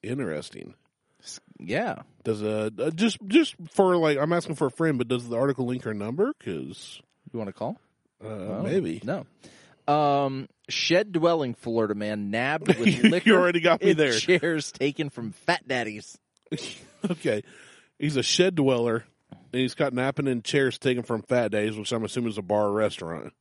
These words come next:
Speaker 2: Mm-hmm.
Speaker 1: The dude lives in a shed. Let him have a chair.
Speaker 2: I mean, he needs
Speaker 1: Or let him
Speaker 2: to.
Speaker 1: nap in your chair. Whatever.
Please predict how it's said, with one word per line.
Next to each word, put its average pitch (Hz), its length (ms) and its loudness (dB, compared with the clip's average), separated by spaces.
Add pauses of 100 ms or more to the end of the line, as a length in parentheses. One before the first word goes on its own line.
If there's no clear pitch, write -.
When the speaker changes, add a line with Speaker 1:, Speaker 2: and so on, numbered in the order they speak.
(160)
Speaker 2:
Mm-hmm. 131 180 -12 (560)
Speaker 1:
The 139 80 -2
dude 160 200 2
lives 147 200 2
in 117 40 -2
a 113 60 -2
shed. 101 280 0
Let 113 120 -2
him 117 60 -6
have 113 160 -2
a - 20 -6
chair. 85 320 -4 (480)
Speaker 2:
I - 120 -12
mean, 110 180 -6
he 101 80 -4
needs 107 160 -6
Speaker 1:
Or 127 80 2
let 147 160 2
him 135 60 0
Speaker 2:
to. 131 40 0
Speaker 1:
nap 135 240 0
in 120 80 -4
your 113 120 -2
chair. 85 340 -4
Whatever. 107 640 0